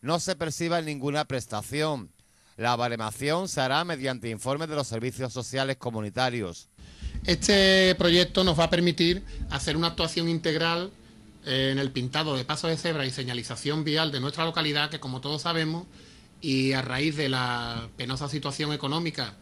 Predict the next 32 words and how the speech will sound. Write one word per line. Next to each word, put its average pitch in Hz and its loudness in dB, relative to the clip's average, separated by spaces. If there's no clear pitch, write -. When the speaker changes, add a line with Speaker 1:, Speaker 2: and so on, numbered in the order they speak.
Speaker 2:
en 139 -10
que 147 -2
nos 139 0
encontramos 147 -2
y 139 -4
que 135 -6
no 139 -2
nos 160 -2
permite 160 -2
en 143 -2
absoluto 143 -4
ni 139 -4
siquiera 139 -2
comprar 147 -2
material 151 -2
para, 117 -6
para 127 -2
poder 135 0
realizar 156 0
estas 160 -2
actuaciones, 165 -2
a 139 -2
través 139 2
de 156 0
este 160 -2
proyecto, 165 0
como 156 -2
digo, 156 0
pues 156 -4
vamos 151 -2
a 143 0
poder, 135 -2